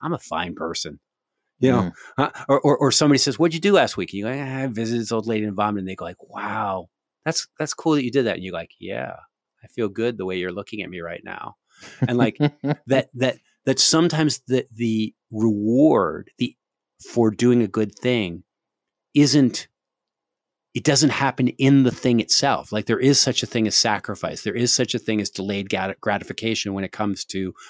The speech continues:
Speaker 1: virtue. But that ultimately virtue is, in the long run, the surest path to happiness and meaning and flourishing and health and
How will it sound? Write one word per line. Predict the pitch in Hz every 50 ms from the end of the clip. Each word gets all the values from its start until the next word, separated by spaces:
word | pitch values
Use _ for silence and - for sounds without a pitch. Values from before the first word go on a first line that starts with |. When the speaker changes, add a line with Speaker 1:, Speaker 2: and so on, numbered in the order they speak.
| - _ -
Speaker 1:
virtue. | 113 117 120 - - - 73 - - - _ _ _ _ _ _ _ _ _ _ _ _ _ _ _ -
But | 123 -
that | - 123 - - _ -
ultimately | 135 147 147 143 - 139 127 117 110 98 95 92
virtue | 85 95 107 107 107 - - - - 117 107 - _ _ -
is, | 127 123 131 131 123 110 101 104 - _ _ _ _ _ _ _ _ _ _ _ _ _ _ _ _ _ _ _ _ _ _ _ - - -
in | 135 131 135
the | 127
long | 117 123 123 127 131 127 120
run, | 117 127 131 127 113 113 - 82 90 - _ _ _ _ _ _ _ _ _ _ _ _ _ _ _ -
the | 123 107
surest | - - - - 135 127 120 107 - - -
path | - 123 120 110 90 73 - - - - _ _ _ _ _ _ _ _ _ _ _ _ _ _ _ _ _ _ -
to | - 110
happiness | - - 107 98 - - 113 101 98 98 92 - - - -
and | - 107 107 104
meaning | 101 107 104 104 98 95 90 92 90 87 - _ _ _ _ _ _ _ _ _
and | - 110 98
flourishing | - - - 120 110 107 101 - - - 107 90 87 85 85 - _ _ _ _ -
and | 107 101 98 92
health | - 110 104 92 85 69 - - - - - - _ _ _
and | - 117 104 95 90 90 95 -